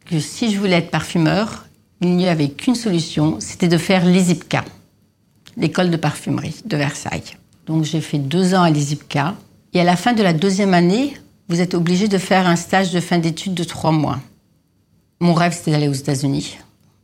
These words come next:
J'ai été toujours impressionnée par, euh, les États-Unis. Je voulais comprendre ce marché am-, américain. On en parlait déjà beaucoup à cette époque.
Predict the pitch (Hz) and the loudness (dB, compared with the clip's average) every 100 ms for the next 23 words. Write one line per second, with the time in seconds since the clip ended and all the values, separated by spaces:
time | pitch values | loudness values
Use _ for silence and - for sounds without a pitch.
0 | _ - 160 160 - 156 - _ _ _ | _ -8 -2 -2 -4 -8 -10 _ _ _
1 | _ _ _ _ _ _ _ 254 226 214 | _ _ _ _ _ _ _ -4 0 0
2 | 196 - 180 185 175 170 165 147 143 139 | -2 -2 -2 0 0 0 0 0 0 -2
3 | 143 147 151 135 139 143 175 151 151 147 | -2 -2 -2 0 2 2 2 2 0 0
4 | 196 - 208 196 185 160 156 - 160 160 | 0 2 2 2 2 0 0 0 0 0
5 | - 170 175 170 151 160 202 - - - | 0 4 4 4 0 0 -2 -6 -16 0
6 | 165 165 165 185 202 175 160 143 143 208 | 2 4 2 2 2 2 2 2 2 0
7 | - 185 - 131 127 - 139 - - | 2 0 0 -2 -4 -2 -4 -4 -14